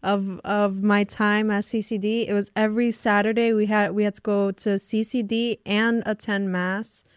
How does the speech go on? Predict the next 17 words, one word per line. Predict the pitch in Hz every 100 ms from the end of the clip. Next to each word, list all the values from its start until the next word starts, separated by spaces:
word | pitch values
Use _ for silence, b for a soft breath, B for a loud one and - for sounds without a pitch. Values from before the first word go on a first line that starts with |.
| _
right | 202 190 190
after | 185 190 - 214 220
for, | - 202
like, | 180 190
an | 175
hour. | 175 190 214 226 b b b _
So | - 214 214
there | 208 233
went | 247 226
my | 220 214
Saturday, | 214 202 208 208 202 190
and | 175 202
I | 208
remember, | 214 220 220 226 226
<laughs> | 240
like, | 269 - B B 269
my | 226 233 226